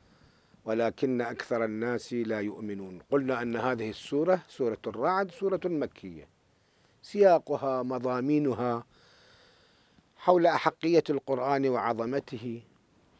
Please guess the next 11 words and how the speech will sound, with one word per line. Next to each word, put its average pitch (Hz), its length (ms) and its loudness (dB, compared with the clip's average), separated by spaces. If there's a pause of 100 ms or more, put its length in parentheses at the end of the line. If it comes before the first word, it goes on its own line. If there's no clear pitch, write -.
(640)
حول 165 320 4
آيات 170 440 2
التوحيد 180 1040 -4
وأسرار 127 560 -2
الكون، 165 680 4
الشمس، 165 640 -2
القمر، 139 760 0
الأنهار، 127 760 2
الجبال، 131 840 4 (1120)
الأشجار، 131 880 4
الثمار، 143 840 0